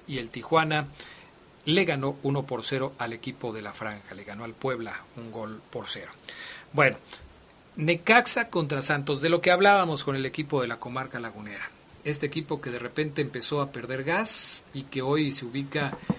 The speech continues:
en la parte baja de la tabla con dieciséis, en la, en la posición número dieciséis con cinco puntos, un triunfo, dos empates y tres derrotas. Ah, Necaxa me parece que aprovechó muy bien su condición de local,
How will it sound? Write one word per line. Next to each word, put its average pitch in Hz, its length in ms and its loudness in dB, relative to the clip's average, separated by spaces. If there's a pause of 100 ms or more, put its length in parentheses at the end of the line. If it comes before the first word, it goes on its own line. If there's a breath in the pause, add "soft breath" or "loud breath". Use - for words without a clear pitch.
(220 loud breath)
en 120 100 -8
la 120 140 -8
parte 143 320 0
baja 135 260 -2
de 117 80 -8
la 113 100 -10
tabla 190 360 -2
con 117 240 -10
dieciséis, 135 880 -2
en 123 140 -8
la, 123 180 -8
en 127 140 -8
la 120 260 -8
posición 135 320 -4
número 147 220 -2
dieciséis 139 440 -2
con 123 240 -12
cinco 143 400 -2
puntos, 214 540 -2 (560 loud breath)
un 156 160 0
triunfo, 220 580 4 (200)
dos 170 320 2
empates 165 680 -2
y 139 120 -6
tres 160 460 -2 (140)
derrotas. 131 1120 0 (920 loud breath)
Ah, 220 120 -6
Necaxa 180 480 2
me 165 120 2
parece 170 320 0
que 160 80 0
aprovechó 139 400 -2
muy 160 180 0
bien 147 220 2
su 143 120 -10
condición 123 640 -4 (200)
de 127 100 -6
local, 196 460 0